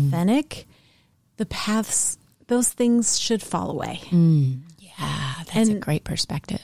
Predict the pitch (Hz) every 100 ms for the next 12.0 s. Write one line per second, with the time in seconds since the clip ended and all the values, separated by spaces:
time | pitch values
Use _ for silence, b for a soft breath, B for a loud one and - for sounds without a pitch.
0 | - 254 240 240 - - _ _ _ -
1 | 220 233 233 233 208 190 208 214 - 180
2 | 170 156 - 185 196 165 147 156 156 202
3 | 240 _ _ _ _ _ _ _ _ _
4 | - 196 208 214 208 233 175 202 214 202
5 | 202 190 - 185 185 185 185 170 - -
6 | 175 - - 349 247 160 156 240 - 208
7 | 185 180 - 196 185 175 _ 180 180 175
8 | - 185 190 - 160 143 165 240 - 127
9 | - 67 - - b b b b b b
10 | _ - 233 226 - - 240 254 233 269
11 | 294 185 175 185 180 170 180 175 175 190